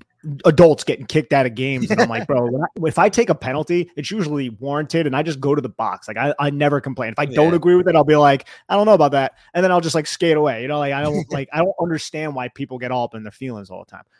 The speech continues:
Speaker 1: But all right,
Speaker 2: Yeah.
Speaker 1: we gotta, this is a good question from Playoff P. Who should get the green dot this year? Xavier McKinney or Bobby Okereke? For me, it's Xavier McKinney, simply because the Giants will always, or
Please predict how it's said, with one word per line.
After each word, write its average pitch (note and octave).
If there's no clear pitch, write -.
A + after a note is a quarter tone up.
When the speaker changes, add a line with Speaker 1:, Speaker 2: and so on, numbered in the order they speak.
Speaker 1:
But C#3+
all C#3+
right, B2
Speaker 2:
Yeah. D#2+
Speaker 1:
we C3+
gotta, C3+
this G#3
is A#3
a G#3+
good E3
question C#3+
from A#2+
Playoff B2
P. A2
Who B3
should G3+
get E3+
the D3+
green C#3+
dot A#2+
this -
year? F#2+
Xavier F3
McKinney F3+
or D3+
Bobby B2+
Okereke? -
For C3
me, A3+
it's D#3
Xavier F3
McKinney, B2
simply F3
because C3+
the B2+
Giants C#3+
will D#3
always, F3
or C3+